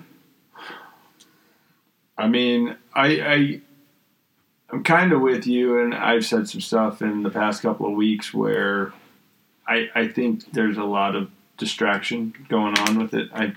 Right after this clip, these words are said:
I think there's ulterior motives for all this. I think a lot of times when wars start, it's about ulterior motives that are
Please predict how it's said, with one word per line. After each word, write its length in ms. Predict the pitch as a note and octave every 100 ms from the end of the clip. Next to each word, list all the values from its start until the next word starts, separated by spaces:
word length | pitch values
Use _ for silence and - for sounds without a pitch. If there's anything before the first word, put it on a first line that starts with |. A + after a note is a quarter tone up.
| A#2+
I 120 | A2
think 240 | A#2+ A2+
there's 180 | A2+ G#2+
ulterior 560 | A2 A2 A#2+ A#2 A2 G#2+
motives 380 | A2 A2+ A2+
for 160 | A2 A2+
all 120 | A2
this. 200 | A2 A2+
I 260 | - - -
think 120 | -
a 40 | F#2
lot 200 | F#2+ A#2+
of 100 | A2
times 280 | G2+ G#2 G2
when 160 | A2+
wars 240 | A2+ A2+ A2
start, 360 | - A2 A2
it's 160 | A2 A2
about 240 | G#2+ G#2
ulterior 520 | G#2 G2+ A2+ G#2 G#2
motives 420 | G2+ G#2 G#2+ G#2+ -
that 160 | A2
are 80 | G#2